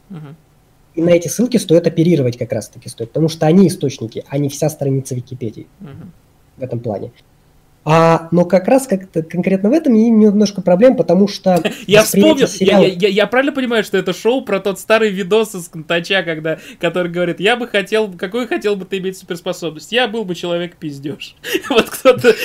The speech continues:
Speaker 1: <laughs> кто-то говорит неправду, я вли-, врываюсь в комнату и говорю: «Этот человек пиздит, это пиздеж». Вот это
Speaker 2: Ну,
Speaker 1: про,
Speaker 2: в какой-то
Speaker 1: про
Speaker 2: мере.
Speaker 1: это шоу, я правильно понимаю?
Speaker 2: Да, да, в
Speaker 1: <laughs> Я
Speaker 2: какой-то мере
Speaker 1: понял.
Speaker 2: человек пиздеж.
Speaker 1: Окей. Так,
Speaker 2: Ну,
Speaker 1: ну,
Speaker 2: в какой-то
Speaker 1: продолжай.
Speaker 2: мере, да. А,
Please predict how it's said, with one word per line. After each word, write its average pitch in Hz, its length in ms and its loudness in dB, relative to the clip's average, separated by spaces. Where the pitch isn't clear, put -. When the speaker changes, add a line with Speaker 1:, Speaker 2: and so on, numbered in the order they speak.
Speaker 1:
<laughs> - 160 -10
кто-то - 400 0
говорит 220 640 0
неправду, 202 680 -2
я 196 160 2
вли-, 202 220 0
врываюсь 196 400 -2
в - 20 -20
комнату 233 260 0
и 180 40 -8
говорю: 170 280 -6
«Этот 220 300 -4
человек 175 380 -4
пиздит, 147 460 -8
это 226 220 -2
пиздеж». 151 540 -10
Вот 180 200 0
это 170 120 4
Speaker 2:
Ну, 175 40 0
Speaker 1:
про, 262 220 6
Speaker 2:
в - 120 -8
какой-то 208 360 4
Speaker 1:
про 240 100 6
Speaker 2:
мере. 240 120 6
Speaker 1:
это 277 180 2
шоу, 202 340 0
я 170 140 0
правильно 196 400 -4
понимаю? 254 480 6
Speaker 2:
Да, - 60 0
да, 247 240 8
в - 100 -4
Speaker 1:
<laughs> - 0 -
Я 285 100 6
Speaker 2:
какой-то 240 140 4
мере 220 160 4
Speaker 1:
понял. 202 100 0
Speaker 2:
человек 196 300 -2
пиздеж. 160 400 -6
Speaker 1:
Окей. 170 440 -10
Так, 151 180 -2
Speaker 2:
Ну, 254 160 6
Speaker 1:
ну, - 40 -2
Speaker 2:
в - 140 -10
какой-то 202 320 4
Speaker 1:
продолжай. 160 100 2
Speaker 2:
мере, 135 200 4
да. 120 360 -2
А, 147 680 0